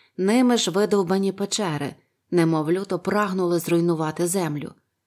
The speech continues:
За декілька миль від берега на похмурій, загубленій у морі скелі, об яку день за днем і рік за роком розбивався лютий прибій, стояв самотній маяк. Величезні купи морських водоростей обліпили його підніжжя,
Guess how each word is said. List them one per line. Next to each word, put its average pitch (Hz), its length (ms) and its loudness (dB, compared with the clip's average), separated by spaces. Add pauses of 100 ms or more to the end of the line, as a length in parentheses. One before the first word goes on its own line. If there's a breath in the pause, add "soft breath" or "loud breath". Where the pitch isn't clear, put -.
(540)
За 226 180 4
декілька 269 500 0
миль 214 240 0
від 196 140 2
берега 202 400 0
на 196 120 0
похмурій, 202 600 2
загубленій 180 540 0
у - 120 -2
морі 156 260 -2
скелі, 214 440 -4 (420 soft breath)
об 202 160 2
яку 220 240 4
день 220 360 4
за 269 140 4
днем 180 460 0
і 190 180 2
рік 208 240 0
за 233 160 2
роком 196 420 0 (360 soft breath)
розбивався 190 800 0
лютий 185 300 0
прибій, 175 640 -2 (360)
стояв 240 520 -4
самотній 180 540 -2
маяк. 170 560 -6 (680)
Величезні 247 840 2
купи 247 360 2
морських 208 500 0
водоростей 214 640 0
обліпили 196 560 -2
його 185 160 -2
підніжжя, 180 560 -2